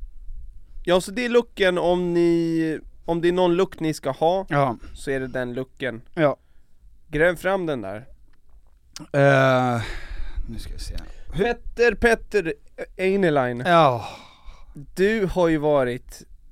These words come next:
Speaker 1: eh, sjömil bort.
Speaker 2: Ja, ja, ja.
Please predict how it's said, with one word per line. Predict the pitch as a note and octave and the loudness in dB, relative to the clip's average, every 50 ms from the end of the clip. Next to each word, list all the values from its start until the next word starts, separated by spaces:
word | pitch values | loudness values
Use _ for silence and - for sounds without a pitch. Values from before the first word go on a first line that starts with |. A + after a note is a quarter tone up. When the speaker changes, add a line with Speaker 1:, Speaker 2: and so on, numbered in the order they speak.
| - - - - - - - - | -20 -20 -20 -20 -20 -20 -20 -16
Speaker 1:
eh, | - - - - F#2+ F#2 F#2 F#2+ - - | -14 -12 -12 -12 -14 -16 -18 -18 -18 -18
sjömil | - - - G3+ G3 E3+ D3+ C#3+ D#3+ F3+ E3+ C#3+ A#2 | -12 -2 2 4 4 6 4 4 4 2 2 0 0
bort. | G#2+ G#2+ G2 - - - | -4 -8 -10 -10 -10 -6
Speaker 2:
Ja, | C#3+ C#3 C#3 C3+ C3 | -4 -2 -2 0 0
ja, | B2 A2 A2+ | -2 -2 -4
ja. | A2+ A2+ A2+ | -6 -8 -8